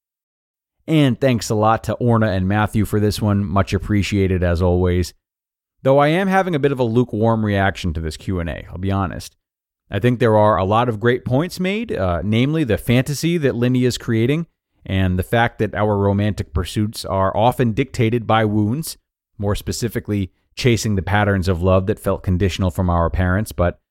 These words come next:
um, I'm fine with calling that a wound, even though it's a very natural and not entirely encompassing drive. I guess my resistance, though, is the certainty that this man has no interest and that the relationship cannot work until he chases after her.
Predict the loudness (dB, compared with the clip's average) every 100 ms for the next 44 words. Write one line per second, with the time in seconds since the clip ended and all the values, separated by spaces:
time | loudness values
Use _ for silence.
0 | _ _ -4 0 0 0 -2 0 0 0
1 | -2 -4 -2 0 0 0 0 0 0 -2
2 | -2 -2 -2 -6 -12 _ _ -4 0 2
3 | 2 0 0 0 2 0 -2 -4 _ -10
4 | -4 0 2 4 2 -2 -6 -8 -4 -4
5 | -4 -6 -8 -8 -8 -10 _ _ _ _
6 | _ _ -4 -2 0 2 4 4 0 -2
7 | -4 -2 0 0 0 -2 -4 -6 _ _
8 | _ _ -6 -2 -2 -2 -4 -8 -8 -10
9 | _ _ _ -6 0 0 0 -4 -2 0
10 | 2 2 4 2 2 2 0 2 -2 0
11 | -2 -2 -6 -4 0 0 0 0 0 2
12 | 2 2 -2 -2 -4 -6 -8 -2 0 0
13 | -2 -2 -2 -4 -10 -6 -2 0 2 2
14 | 2 2 2 0 -2 -2 -4 -4 -4 -4